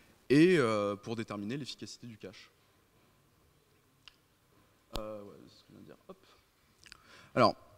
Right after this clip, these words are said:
le design du cache, bon, c'est un très gros mot, enfin, c'est, c'est juste pour, euh, pour dire, enfin, les variables sur lesquelles, euh, enfin, qu'on va essayer de changer pour, euh, tuner un peu le cache, c'est sa profondeur, donc à quel point le cache va être grand.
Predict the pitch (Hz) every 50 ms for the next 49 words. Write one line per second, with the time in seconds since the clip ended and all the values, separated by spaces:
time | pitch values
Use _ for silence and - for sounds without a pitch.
0 | - - - _ _ _ - - - - 139 143 143 143 143 143 143 139 135 135
1 | 147 160 151 170 185 185 170 156 - 151 131 120 117 117 - 135 120 117 - -
2 | 151 147 135 127 139 143 156 175 185 180 - 135 - - 131 127 127 127 127 127
3 | - - 127 123 120 117 143 180 185 - - - - 139 127 120 120 - - -
4 | 135 127 120 113 113 117 117 117 113 113 113 107 - - _ - _ - - 117
5 | 113 120 151 151 - 127 113 110 107 117 117 139 143 - - 117 110 107 - 120
6 | 131 127 113 104 104 95 - 110 98 - 110 107 104 104 - 117 117 120 117 101
7 | 95 - - - - - _ _ - - - - 120 117 107 117 127 135 135 -
8 | - 120 113 104 101 98 95 92 92 92 - - - - _ _ - - - -
9 | 156 156 156 165 160 135 120 - - 127 117 107 - 143 156 196 - - - 127
10 | - - - - - - - - - - 135 135 135 135 - - 117 107 107 107
11 | - - 135 120 - - 123 113 135 180 262 233 127 107 98 - 95 - - 104
12 | 104 - - 135 139 135 113 - - 120 127 120 117 107 98 95 101 107 - 113
13 | - -